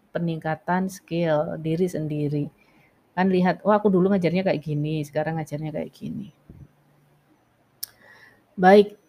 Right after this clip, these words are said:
jadi peluang seperti itu juga pernah saya ambil ketika saya menang lomba menulis di Puspiktek,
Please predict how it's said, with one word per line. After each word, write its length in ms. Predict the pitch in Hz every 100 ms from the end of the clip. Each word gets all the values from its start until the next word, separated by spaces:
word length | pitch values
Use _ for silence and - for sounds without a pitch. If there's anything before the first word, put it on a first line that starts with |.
| -
jadi 400 | 190 196 190 -
peluang 340 | 226 240 269 285
seperti 320 | 269 277 269
itu 220 | 339 254
juga 160 | 254 247
pernah 240 | 247 262
saya 240 | 262 226 202
ambil 240 | 226 262
ketika 640 | 233 - 214 214 220 226
saya 320 | 233 214 214 233
menang 640 | 226 208 202 214 240 262 262 _ 175
lomba 400 | 180 185 180 185
menulis 420 | 185 180 185 226 -
di 80 |
Puspiktek, 760 | 185 190 - - 175 _ 180